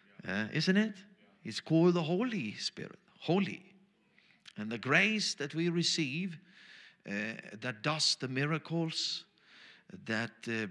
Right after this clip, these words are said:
builds a ministry or a church or whatever we, we, we might call it,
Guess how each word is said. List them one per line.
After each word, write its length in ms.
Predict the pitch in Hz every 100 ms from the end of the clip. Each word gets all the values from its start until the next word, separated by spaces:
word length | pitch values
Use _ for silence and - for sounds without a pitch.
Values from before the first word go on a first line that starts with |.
| 101
builds 420 | 165 160 156 -
a 40 | 127
ministry 960 | 123 170 165 - - 139 160 160 156
or 140 | 123 -
a 60 |
church 800 | - 160 170 170 170 - - - -
or 120 | -
whatever 480 | 101 120 139 151 147 139 -
we, 240 | 131 135
we, 260 | 113 127 139
we 200 | 131 139
might 240 | 131 127
call 200 | 127
it, 60 | 135